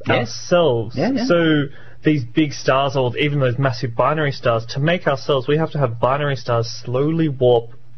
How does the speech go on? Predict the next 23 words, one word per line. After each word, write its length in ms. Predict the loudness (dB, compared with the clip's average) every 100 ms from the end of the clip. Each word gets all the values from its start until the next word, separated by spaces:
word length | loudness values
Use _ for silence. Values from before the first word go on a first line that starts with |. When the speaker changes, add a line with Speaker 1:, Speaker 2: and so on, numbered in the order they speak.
| -6
Speaker 2:
and 100 | 0 0
Speaker 1:
Yes. 140 | 2
Speaker 2:
collapse 360 | 2 0 -2 -2
in 80 |
on 120 | 0 -2
each 140 | -2
other 140 | 0 0
and 120 | -2
explode, 760 | -4 -6 0 2 2 -2 -6 -4
Speaker 1:
Yeah. 220 | 0 0 0 -4
Speaker 2:
and 100 | 0
I 60 | 2
guess 260 | 2 -2 -10 -2
die 540 | 2 2 2 0 -2 -8 -14 -8
Speaker 1:
Yep. 180 | -2 -2
Speaker 2:
for 240 | 2 0 0 -4
us 220 | -4 -4
to 80 | -6
exist. 500 | -6 -8 -12 -8 -2
Speaker 1:
It's 180 | -2 -2
pretty 360 | -4 -2 0 0
wild. 560 | 2 2 0 -2 0
Like, 260 | 0 0